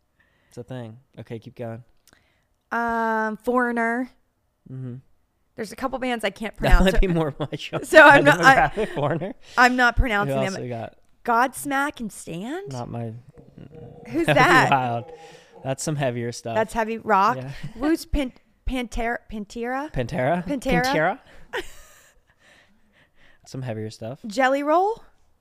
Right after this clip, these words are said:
Speaker 1: That's a rapper, I think.
Speaker 2: No, it's country. It says
Speaker 1: Uh,
Speaker 2: Jelly Roll. Back Road Baptism Tour?
Speaker 1: Never heard of him.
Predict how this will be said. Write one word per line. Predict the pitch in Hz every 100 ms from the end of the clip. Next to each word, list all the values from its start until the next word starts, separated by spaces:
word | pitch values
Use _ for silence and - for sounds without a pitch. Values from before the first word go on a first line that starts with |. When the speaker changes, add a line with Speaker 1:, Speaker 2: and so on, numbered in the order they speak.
| _ _ _ _ _ -
Speaker 1:
That's | 135
a | 196
rapper, | 147 117 127 113
I | 110
think. | 110 113 110 -
Speaker 2:
No, | 208 262
it's | 226 -
country. | 226 254 202
It | 180
says | 208
Speaker 1:
Uh, | 131
Speaker 2:
Jelly | 127 247 262
Roll. | 226 180
Back | 226 240 254
Road | 247 196
Baptism | 185 220 - 330 339
Tour? | 349 370 392
Speaker 1:
Never | 117 117
heard | 120 123
of |
him. | 117